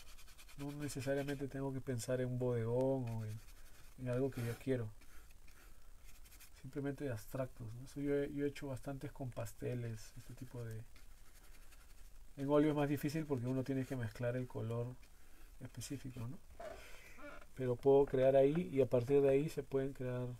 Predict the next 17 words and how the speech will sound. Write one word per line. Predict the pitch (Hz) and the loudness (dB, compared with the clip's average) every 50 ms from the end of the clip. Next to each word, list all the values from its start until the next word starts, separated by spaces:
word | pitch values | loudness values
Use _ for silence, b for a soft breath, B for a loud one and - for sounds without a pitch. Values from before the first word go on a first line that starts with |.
| - - - - - - - - - - - | -10 -14 -14 -14 -14 -14 -14 -12 -14 -12 -12
este, | 123 120 - - - - - - - - - - - - - b b b b b b b b b b - - - | -10 -10 -10 -10 -10 -10 -8 -8 -8 -10 -10 -10 -10 -10 -12 b b b b b b b b b b -12 -10 -6
quizás, | - 127 - - 139 131 127 120 - - - - - - - - - | -6 -6 -2 2 4 4 4 2 -2 -8 -10 -10 -10 -10 -10 -10 -8
no | 135 123 120 | -4 -4 -4
sé, | - 135 123 | -2 -2 -2
pues, | - - 117 110 | -2 -2 -4 -4
eh, | - - - - - - - 123 127 131 131 131 - - - - b b b b b b b b b b | -6 -8 -12 -14 -14 -12 -12 -10 -10 -8 -8 -6 -6 -8 -8 -8 b b b b b b b b b b
eso, | 160 143 - 170 | 2 6 8 8
ese, | 156 139 156 151 147 | 8 8 6 4 4
ese | 135 - 160 156 156 143 | 6 10 10 10 10 10
proceso | - 151 135 127 151 139 - 156 | 8 6 6 6 6 4 4 6
lo | 147 131 | 6 6
haría | 123 131 135 131 127 | 8 8 8 8 8
Turner, | - - 139 135 135 131 120 117 113 110 110 110 - - | 8 8 8 8 8 8 4 2 0 0 -2 -2 -6 -8
por | - 120 | -6 -4
ejemplo, | 113 117 120 113 - 120 | -4 -4 -4 -4 -6 -6
el | 120 | -6
pintor, | - 127 120 120 - 127 127 | -6 -6 -6 -2 0 0 0